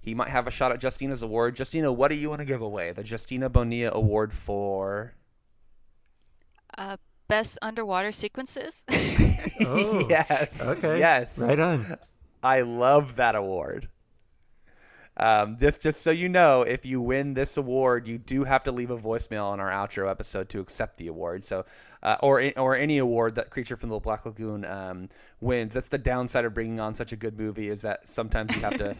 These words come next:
Speaker 2: <laughs>
Speaker 1: come back for the outro episode, but, uh, it
Speaker 2: Mm-hmm.
Speaker 1: won't take too much of your time, I promise.
Speaker 2: Right.
Speaker 1: But thank you for giving us any of your time. Uh, this was awesome.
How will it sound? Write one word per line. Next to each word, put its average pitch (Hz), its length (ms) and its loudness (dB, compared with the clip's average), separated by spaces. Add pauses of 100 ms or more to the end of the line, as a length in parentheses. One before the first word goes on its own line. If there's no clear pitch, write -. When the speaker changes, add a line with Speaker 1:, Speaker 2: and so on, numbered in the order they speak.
Speaker 2:
<laughs> - 120 -20
Speaker 1:
come 123 180 4
back 107 160 0
for 123 100 -6
the 104 120 -4
outro 98 280 -2
episode, 95 480 -4
but, 95 180 -4 (280)
uh, 101 320 2
it - 60 0
Speaker 2:
Mm-hmm. 131 80 0
Speaker 1:
won't 127 160 -2
take 113 160 0
too - 100 -2
much 104 160 -6
of - 60 -14
your 95 120 -8
time, 80 220 -2
I 85 60 -6
promise. 82 460 -10 (540)
Speaker 2:
Right. 196 280 -4 (1040)
Speaker 1:
But 123 100 -2
thank 151 160 -2
you 185 80 -6
for - 80 -4
giving 156 260 -2
us 147 140 -2
any 151 200 0
of 160 80 -2
your 156 100 0
time. 131 320 2
Uh, 127 140 2
this 127 140 -4
was 139 140 -4
awesome. 147 540 0